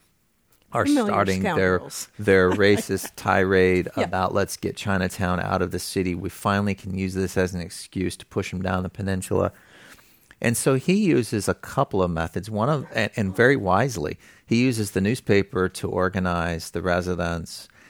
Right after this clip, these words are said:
Speaker 1: and he, uh, to then co-,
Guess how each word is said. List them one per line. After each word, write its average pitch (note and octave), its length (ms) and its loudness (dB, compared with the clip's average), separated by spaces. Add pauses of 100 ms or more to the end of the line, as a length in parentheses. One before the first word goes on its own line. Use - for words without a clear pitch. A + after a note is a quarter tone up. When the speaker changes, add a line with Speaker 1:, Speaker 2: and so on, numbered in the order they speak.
(300)
Speaker 1:
and F#2+ 380 0
he, E2+ 600 -4 (120)
uh, F#2 160 0 (400)
to F#2+ 340 0
then F2+ 240 0
co-, - 200 -8